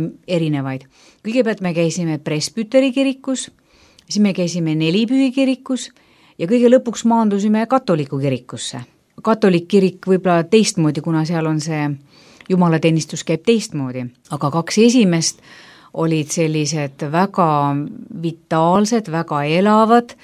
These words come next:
väga rütmikad, erinevad koosseisud tulid seal lavale, laulsid.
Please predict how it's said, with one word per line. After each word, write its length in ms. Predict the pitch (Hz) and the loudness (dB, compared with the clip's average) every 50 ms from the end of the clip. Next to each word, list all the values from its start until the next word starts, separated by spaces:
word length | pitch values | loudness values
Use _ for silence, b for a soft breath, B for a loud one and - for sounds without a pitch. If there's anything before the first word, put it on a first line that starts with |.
| b b b b b b | b b b b b b
väga 360 | b 151 175 185 180 175 156 | b -2 0 0 2 2 0
rütmikad, 920 | 156 160 170 190 196 196 - 220 233 240 240 - - - 240 233 233 - - - - _ _ _ _ | 2 2 2 0 0 2 2 4 4 4 2 -2 -2 0 0 0 0 -2 -10 -18 -18 _ _ _ _
erinevad 640 | - - - 180 196 220 220 196 185 160 151 147 147 | -8 -4 0 2 4 4 4 4 4 2 0 -2 -4
koosseisud 800 | - - 180 185 185 185 180 - - 214 202 202 185 220 214 208 | -4 0 2 2 2 2 0 0 2 4 4 4 4 2 -2 -2
tulid 300 | - 190 175 165 156 143 | -2 -2 -2 -2 -2 -4
seal 240 | - 160 139 135 135 | -4 -6 -4 -4 -2
lavale, 540 | 135 135 143 165 175 196 196 196 190 196 196 | -2 -2 0 0 0 2 2 2 2 2 2
laulsid. 600 | 180 160 151 160 165 175 175 - 196 185 - - | 2 2 2 2 2 0 0 -2 -4 -4 -6 -6